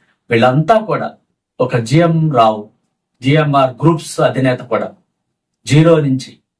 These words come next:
ఇవాళ లక్షల కోట్లకు ఎదిగారు. అంటే వీళ్ళంతా దేన్ని ఉపయోగించుకున్నారు? law of attraction అంటే విశ్వశక్తిని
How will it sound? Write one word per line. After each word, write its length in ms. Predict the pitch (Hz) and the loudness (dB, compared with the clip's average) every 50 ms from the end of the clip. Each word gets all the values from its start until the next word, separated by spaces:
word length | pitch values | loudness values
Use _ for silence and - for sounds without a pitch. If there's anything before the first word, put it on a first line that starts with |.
| _ - | _ -4
ఇవాళ 300 | 131 127 131 127 123 123 | 0 0 0 0 0 0
లక్షల 360 | 123 120 - - - 175 165 | -2 -2 -2 -2 0 0 0
కోట్లకు 460 | 160 151 151 147 147 139 131 127 139 | 0 0 0 -2 -2 -4 -4 -2 -2
ఎదిగారు. 360 | 123 107 - 101 - - - - _ - | -2 -2 -2 -2 -4 -6 -6 -6 _ -10
అంటే 360 | 117 120 - 214 - - - _ _ _ _ _ _ _ _ - | -8 -4 -2 -2 -2 -2 -4 _ _ _ _ _ _ _ _ -2
వీళ్ళంతా 600 | 123 117 113 107 - 202 202 - 240 226 220 220 | 0 0 2 2 0 -2 0 2 2 2 4 2
దేన్ని 360 | 208 160 147 165 208 226 233 226 | 0 -2 -2 -2 0 0 0 0
ఉపయోగించుకున్నారు? 1000 | 220 226 208 202 196 190 190 - - 180 180 175 175 175 175 170 170 170 175 - _ _ _ _ _ _ _ _ _ _ _ _ _ _ _ _ - 135 | 0 0 0 0 0 -2 -4 -6 -4 0 2 2 2 2 0 -2 -6 -6 -8 -12 _ _ _ _ _ _ _ _ _ _ _ _ _ _ _ _ 0 0
law 380 | 131 131 135 139 135 131 127 | 2 2 2 2 2 0 -2
of 220 | 127 - - 131 123 | -4 -4 -8 -10 -6
attraction 460 | - 113 107 104 - - - 98 98 - - 131 | -2 0 -2 -2 -2 -6 -16 -18 -18 -12 -6 -4
అంటే 280 | 131 135 175 175 165 | -2 0 0 0 0
విశ్వశక్తిని 920 | 139 107 135 131 - - - 170 160 165 165 143 - - 165 160 - 254 | 0 0 0 -2 0 0 0 -2 0 0 -2 -4 -2 -4 -4 -2 -2 -4